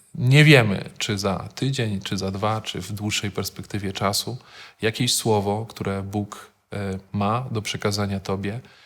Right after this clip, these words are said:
nie będzie początkiem właśnie odnowienia przymierza z Nim,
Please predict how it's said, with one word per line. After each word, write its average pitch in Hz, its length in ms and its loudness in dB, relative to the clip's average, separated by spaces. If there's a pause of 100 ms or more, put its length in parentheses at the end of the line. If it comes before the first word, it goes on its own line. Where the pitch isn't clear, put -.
(180)
nie 104 100 0
będzie 117 280 2
początkiem 110 720 -2 (120)
właśnie 98 460 0
odnowienia 104 640 -2 (460)
przymierza 113 500 2
z 104 100 0
Nim, 95 300 -4